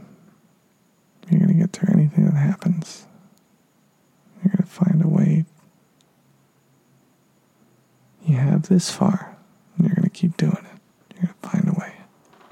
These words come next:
In the words of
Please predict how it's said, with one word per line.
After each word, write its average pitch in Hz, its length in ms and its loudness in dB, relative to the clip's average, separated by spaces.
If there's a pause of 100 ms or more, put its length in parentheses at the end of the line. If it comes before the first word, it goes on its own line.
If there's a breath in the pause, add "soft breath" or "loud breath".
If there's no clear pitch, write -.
(1800 soft breath)
In - 80 4
the 202 80 6
words 147 480 2 (200)
of 127 560 0